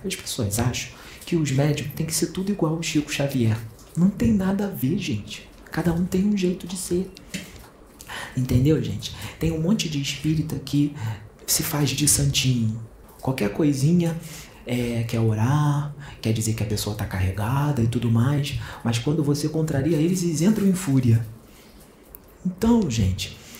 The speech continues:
é, ficar dando uma de santinho, ficar, é, "Ah, não posso falar isso, não posso falar aquilo", tem que ficar naquela postura religiosa,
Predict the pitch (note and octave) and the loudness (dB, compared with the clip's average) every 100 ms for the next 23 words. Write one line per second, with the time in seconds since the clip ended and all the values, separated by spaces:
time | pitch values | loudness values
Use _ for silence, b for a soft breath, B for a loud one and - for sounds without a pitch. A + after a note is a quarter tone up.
0 | B B C3+ B2+ - D3+ A3+ F3+ F3 D3 | B B 0 0 0 -2 -2 2 2 4
1 | C#3 C3 C3 B2 A2+ - C3 A2+ - A2+ | 4 2 2 2 2 2 2 2 -2 -4
2 | - A#2 A#2 B B B - G#2+ G#2 G2+ | 0 2 0 B B B -2 0 2 2
3 | B2+ A2 A2+ A2 A2+ A2 G#2+ A#2+ - A2+ | 2 2 2 2 2 2 2 2 0 -4
4 | - A2+ A2+ A2+ G#2 - A2+ A#2+ A#2 A2+ | 2 2 2 0 0 0 2 2 2 -2
5 | - A#2 A#2 A2+ A2+ A2 A#2 A2+ A2 G#2+ | 2 2 4 0 -2 -4 -4 -2 -2 -2
6 | B2 D3 | -2 -4